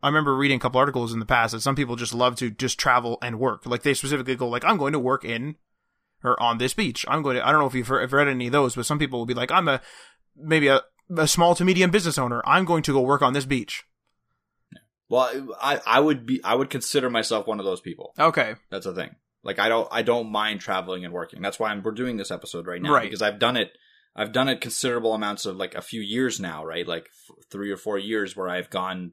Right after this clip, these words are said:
Speaker 2: for multiple months every year, and I've worked on the go in different countries and stuff like that. And I,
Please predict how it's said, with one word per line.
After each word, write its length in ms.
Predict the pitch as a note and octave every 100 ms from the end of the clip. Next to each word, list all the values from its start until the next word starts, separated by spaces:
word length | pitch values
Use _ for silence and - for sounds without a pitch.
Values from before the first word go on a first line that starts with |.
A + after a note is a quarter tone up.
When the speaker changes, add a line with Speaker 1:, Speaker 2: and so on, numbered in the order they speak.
| _
Speaker 2:
for 140 | - F#2+
multiple 440 | G2 G#2 G2 G2+
months 260 | G2 F#2+ F#2+
every 260 | F#2 F2+
year, 360 | G#2 A2+ C2 - _ _ _ _ _ -
and 340 | G#2 F2+ F2+
I've 200 | F#2+ F#2+
worked 340 | G#2 F#2 -
on 200 | - G2
the 60 | F2
go 380 | F2+ E2 A1 -
in 140 | F#2+
different 320 | F#2 - F2+ -
countries 400 | A#2 A2 G#2 F#2+
and 100 | F2+
stuff 220 | F#2 F#2
like 140 | E2+
that. 260 | D#2+ C2 -
And 220 | F2+ C#2
I, 160 | F#2